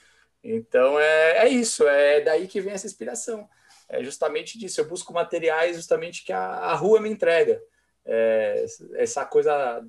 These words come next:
suja de asfalto, concreto, aquela parede descascando,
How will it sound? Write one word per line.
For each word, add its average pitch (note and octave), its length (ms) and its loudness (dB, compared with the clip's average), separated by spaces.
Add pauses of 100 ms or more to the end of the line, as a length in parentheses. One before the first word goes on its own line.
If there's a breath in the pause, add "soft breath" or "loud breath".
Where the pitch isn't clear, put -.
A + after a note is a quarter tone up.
(240)
suja E3+ 480 -6
de B2 100 -4
asfalto, C#3 640 -4
concreto, C3 480 -4
aquela C3+ 140 -2
parede C3+ 500 0
descascando, C3+ 880 -4